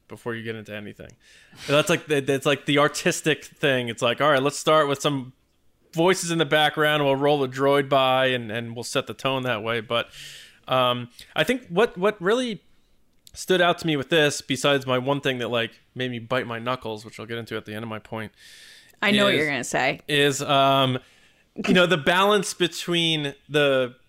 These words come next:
Speaker 1: creators involved here. And, um,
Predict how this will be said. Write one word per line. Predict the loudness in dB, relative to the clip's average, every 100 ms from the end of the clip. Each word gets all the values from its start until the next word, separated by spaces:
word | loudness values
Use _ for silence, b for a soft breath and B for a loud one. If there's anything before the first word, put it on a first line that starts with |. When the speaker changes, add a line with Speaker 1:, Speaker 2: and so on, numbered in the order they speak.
| _
Speaker 1:
creators | -6 0 2 2 0
involved | -2 0 0 0 -4
here. | -8 -8 -6
And, | -4 -2 0 -4 -6 -6
um, | -2 -2 -2 -6